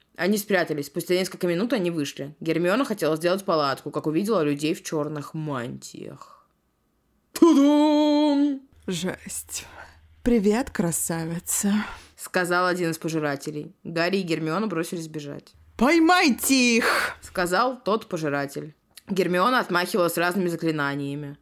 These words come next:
Speaker 1: <gasps> Она правильно написала "заклинаниями".
Speaker 2: Ого.
Speaker 1: Когда пожиратели скрылись, Гермиона заколдовала Гарри, чтобы никто ничего не подумал. Гарри увидел воспоминания, связанные с Волдемортом.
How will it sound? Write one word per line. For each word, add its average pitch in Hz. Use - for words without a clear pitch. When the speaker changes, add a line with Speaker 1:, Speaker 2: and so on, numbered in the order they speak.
Speaker 1:
<gasps> 311
Она 180
правильно 175
написала 165
"заклинаниями". 147
Speaker 2:
Ого. 170
Speaker 1:
Когда 185
пожиратели 185
скрылись, 214
Гермиона 196
заколдовала 190
Гарри, 214
чтобы 185
никто 175
ничего 185
не 175
подумал. 143
Гарри 175
увидел 196
воспоминания, 175
связанные 165
с 175
Волдемортом. 147